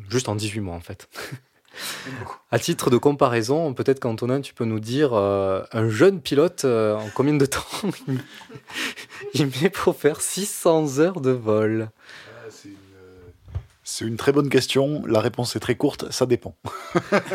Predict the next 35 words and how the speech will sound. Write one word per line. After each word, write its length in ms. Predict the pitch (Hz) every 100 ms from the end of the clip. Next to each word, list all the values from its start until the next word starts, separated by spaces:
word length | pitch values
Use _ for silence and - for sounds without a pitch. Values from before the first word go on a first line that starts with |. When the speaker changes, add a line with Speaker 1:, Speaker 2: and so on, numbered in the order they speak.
| - 170 - - - - - - 127 113 226 113 117
Speaker 2:
Euh, 80 |
six 200 | 127 -
cents 340 | 135 151 147 135
heures 160 | 131
de 120 | 123 131
vol, 600 | 131 120 135 139 135 127
euh, 600 | 120 117 113 113 113 110 104 -
pour 280 | 113 104
un 120 | 110 110
pilote 600 | - - 117 117 107 104
de 140 | 110
ligne, 580 | 110 113 123 139 135 131
c'est 260 | 127 - 101
pas 300 | _ - 127
mal 420 | 127 127 131 120
déjà 380 | 113 113 107 123
en 260 | 117 104
une 240 | 104 113 120
année. 260 | 107 95 - _ _ _ _ _ _ _ - - _ _ _ _ _ _ _ _
Speaker 1:
Pas 140 | 117
mal 200 | 117 123
déjà 220 | 117 110
en 80 | 117
une 140 | 107 104
année, 420 | 101 131 151 113
et 60 |
lui, 320 | 104 110 135 131
avec 380 | 104 107 -
l'avion 380 | 117 113 123 123
rudimentaire, 640 | 107 120 123 120 117 135
les 180 | 113 117
avions 200 | 117 131
rudimentaires 560 | 131 123 117 113 123 -
qu'il 160 | 117
avait, 340 | 104 104 139